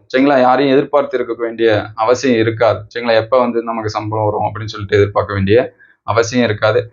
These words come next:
So அதனால உங்களுடைய லைஃப் டிசிஷன் எடுக்கிறது உங்களுடைய கையில் தான். So எதா இருந்தாலும் கான்ஃபிடென்ட்டா எடுங்க, உங்களோட ப்ரிப்பரேஷனை கான்ஃபிடென்ட்டா ஸ்டார்ட் பண்ணுங்க. சரிங்களா? நிறைய, ஆ, சஜஷன் சொல்லுவாங்க,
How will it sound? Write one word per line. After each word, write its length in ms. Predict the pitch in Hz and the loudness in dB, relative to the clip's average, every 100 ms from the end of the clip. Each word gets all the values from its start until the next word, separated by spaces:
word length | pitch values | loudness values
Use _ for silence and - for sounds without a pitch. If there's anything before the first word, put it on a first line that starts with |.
| _ | _
So 160 | - 107 | -4 0
அதனால 320 | 117 139 120 | 2 4 4
உங்களுடைய 720 | 120 143 156 156 143 147 - | 2 4 4 4 4 2 0
லைஃப் 420 | 117 120 143 147 160 | -2 0 0 0 -2
டிசிஷன் 680 | 170 - 127 131 143 143 | -2 0 -4 -4 -6 -2
எடுக்கிறது 380 | 135 123 113 127 | 2 0 2 2
உங்களுடைய 680 | 139 123 127 127 120 107 - 110 | 4 4 4 4 4 4 0 -4
கையில் 200 | 113 117 | -2 -2
தான். 220 | 107 - _ _ | -4 -6 _ _
So 160 | - | 0
எதா 120 | 113 127 | 4 6
இருந்தாலும் 360 | 147 156 156 | 4 4 2
கான்ஃபிடென்ட்டா 880 | 131 143 156 156 151 147 156 147 123 - - | 2 2 2 0 0 2 2 2 0 -4 -4
எடுங்க, 360 | 123 123 135 | -2 0 0
உங்களோட 380 | 151 127 123 117 117 | 0 2 2 2 -2
ப்ரிப்பரேஷனை 500 | 135 131 143 135 147 | -6 0 0 0 -2
கான்ஃபிடென்ட்டா 840 | 123 123 123 127 120 120 123 104 | 0 0 -2 -2 -2 2 0 0
ஸ்டார்ட் 420 | - - 120 117 - | -6 -6 0 0 -2
பண்ணுங்க. 320 | 110 98 - - | -4 -4 -8 -12
சரிங்களா? 260 | 117 131 110 - - | -2 0 -2 -6 -20
நிறைய, 400 | - 120 143 160 170 160 139 113 - _ _ - | -2 2 4 6 6 4 2 0 -6 _ _ -4
ஆ, 140 | 120 | -2
சஜஷன் 500 | 123 123 120 139 147 | 0 -2 -4 -8 -8
சொல்லுவாங்க, 460 | 120 127 131 110 | -4 0 2 0